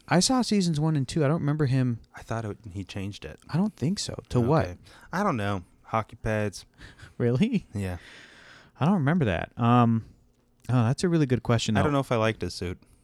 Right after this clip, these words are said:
Speaker 1: Okay. Okay, that's fine. Oh, you know what? Honestly, what it might be? Shit. The
Speaker 2: That
Speaker 1: Iron
Speaker 2: Mysterio costume is awesome.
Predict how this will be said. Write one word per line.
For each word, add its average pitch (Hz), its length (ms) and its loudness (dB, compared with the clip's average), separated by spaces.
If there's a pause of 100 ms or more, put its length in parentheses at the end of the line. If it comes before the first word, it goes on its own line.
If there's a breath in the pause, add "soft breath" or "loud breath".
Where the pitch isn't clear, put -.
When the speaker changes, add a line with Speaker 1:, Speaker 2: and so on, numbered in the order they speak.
(140)
Speaker 1:
Okay. 113 360 2 (120)
Okay, 170 260 2
that's 180 180 2
fine. 117 260 0 (300 loud breath)
Oh, 135 180 10
you 117 160 6
know 139 120 6
what? 147 180 4
Honestly, 127 360 0
what 123 120 0
it - 80 -4
might 101 240 -2
be? 139 240 -2 (160)
Shit. - 640 -8 (440 soft breath)
The 113 100 -4
Speaker 2:
That 123 100 2
Speaker 1:
Iron 151 160 4
Speaker 2:
Mysterio 127 360 0
costume 92 340 -8
is - 140 -16
awesome. - 400 -14